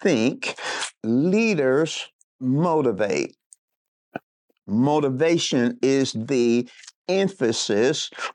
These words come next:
in this definition. So let's talk about motivation. I'm gonna give you two different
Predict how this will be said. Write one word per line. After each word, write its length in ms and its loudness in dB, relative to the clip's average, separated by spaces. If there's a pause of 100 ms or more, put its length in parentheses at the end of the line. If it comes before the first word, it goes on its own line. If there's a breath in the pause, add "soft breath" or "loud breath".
(120)
in 300 0
this 540 0 (300)
definition. 1040 0 (920)
So 200 0
let's 180 -2
talk 300 0
about 400 0 (400 loud breath)
motivation. 800 0
I'm 220 0
gonna 240 0
give 260 -2
you 160 2
two 840 0 (1600)
different 640 0